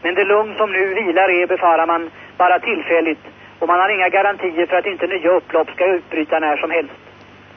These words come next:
Experter på rasförhållanden i Los Angeles har sagt att orsaken till det plötsliga och så oerhört våldsamma utbrottet i Watts-stadsdelen var hat och misstroende mot de vita, som länge legat och så att säga väntat på minsta triviala anledning för att explodera.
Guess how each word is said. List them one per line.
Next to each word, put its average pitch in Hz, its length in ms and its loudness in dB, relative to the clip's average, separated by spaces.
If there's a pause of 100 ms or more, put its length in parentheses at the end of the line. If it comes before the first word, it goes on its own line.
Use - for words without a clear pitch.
(460)
Experter 254 500 2
på 254 100 2
rasförhållanden 208 720 2
i 208 40 2
Los 214 140 2
Angeles 185 400 0
har 202 120 2
sagt 190 280 0
att 190 100 2
orsaken 185 540 0
till 196 100 0
det 180 100 0
plötsliga 196 580 2
och 185 100 2
så 190 140 0
oerhört 185 420 2
våldsamma 190 480 2
utbrottet 175 540 0
i 180 40 0
Watts-stadsdelen 180 920 0 (400)
var 180 140 4
hat 202 400 4
och 208 140 0
misstroende 175 540 0
mot 185 160 -4
de 185 140 2
vita, 170 420 -2 (360)
som 185 140 0
länge 202 300 2
legat 185 400 2
och 185 120 0
så 196 60 2
att 180 180 2
säga 175 180 4
väntat 185 500 0
på 202 100 0
minsta 185 420 -2
triviala 175 560 2
anledning 156 500 0
för 165 60 0
att 160 120 2
explodera. 160 580 0